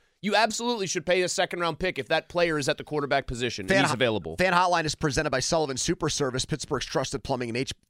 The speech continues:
Speaker 2: vac provider for over fifty years. I promised that if we brought this up, we would give you a chance to chime in. Your reaction to odds makers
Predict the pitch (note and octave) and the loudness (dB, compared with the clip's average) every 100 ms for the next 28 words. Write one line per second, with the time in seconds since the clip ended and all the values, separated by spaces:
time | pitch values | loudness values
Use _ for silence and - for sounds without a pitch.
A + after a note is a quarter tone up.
0 | - A#2+ - _ - A2+ A2+ A2+ - C3 | -2 -2 -2 _ -10 0 0 0 0 -2
1 | G#2 - C3 - A2+ C3 A#2+ G#2 - F#2 | -2 -6 -6 -4 -2 0 -2 -2 -6 -6
2 | - C#3 C#3 A#2+ - A2 G#2+ A2+ B2 B2 | -2 -2 -2 -4 -4 -4 -4 -2 0 0
3 | A2+ - C#3+ D#3+ A#2+ A2 G#2 G2+ A2 A2 | -2 -2 -2 -2 -4 -2 -4 -4 -6 -4
4 | A2 - B2 A2 - - G2+ G2+ C3 E3 | -4 -4 -4 -6 -8 -4 -4 -2 -4 -6
5 | F#3+ _ _ _ _ _ - D3+ F#3+ E3 | -14 _ _ _ _ _ -2 0 2 2
6 | D#3+ - D3 B2 - D#3+ G#3+ D#3 E3 C#3+ | 0 -2 -4 -4 2 4 2 2 0 0
7 | D3 C3 C3+ - | 0 -2 -2 -6